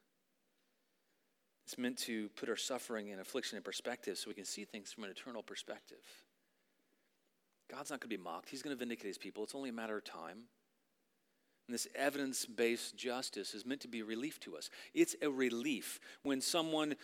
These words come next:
is on the loose, out in public, and they're an enemy of the people. They've, they've killed people. They're on the run. They're a fugitive. It's a relief when they're caught. It's a relief when they're put into jail. It's a relief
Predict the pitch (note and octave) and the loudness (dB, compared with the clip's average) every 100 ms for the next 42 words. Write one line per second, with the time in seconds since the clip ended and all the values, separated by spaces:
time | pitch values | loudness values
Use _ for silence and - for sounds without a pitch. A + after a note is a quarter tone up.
0 | - C3 B2+ - D#3 D#3 D3 C#3+ C#3 D3+ | 2 6 6 8 6 10 10 10 12 12
1 | C3 C3 - C3+ C#3+ C#3+ C#3+ D#3 C3+ B2+ | 12 8 10 12 12 10 8 8 10 10
2 | A#2+ - - B2+ C3 C3 C3+ - - B2+ | 10 2 -2 4 8 12 12 10 2 2
3 | C3 D3+ D#3 D3+ D3 C3 C3+ C3 D3 B2+ | 6 8 10 10 10 12 12 12 6 6
4 | C3 C3 C3 - - A2+ - D#3 D3 D3 | 8 10 10 8 0 0 6 8 10 10
5 | C#3 C3 A2+ C3 C3+ C3+ C3+ C3+ C3+ B2 | 8 6 8 8 8 8 10 10 8 6
6 | G2+ - D3+ D3 C3 C#3+ - - F3 - | 4 2 2 2 8 8 8 12 12 12
7 | G#3+ G3+ F#3+ A#3 - D3+ D3+ D#3 - G3+ | 12 12 12 10 10 8 12 10 12 12
8 | C#3+ - - D#3+ D3 F#3+ G3+ - D3 C#3+ | 12 12 4 8 10 10 8 8 8 8
9 | E3+ D3+ D3+ D#3+ D3 G3 C3+ A#2 - C#3+ | 10 10 10 8 12 12 12 12 6 8
10 | D#3 A3+ F#3+ | 10 10 8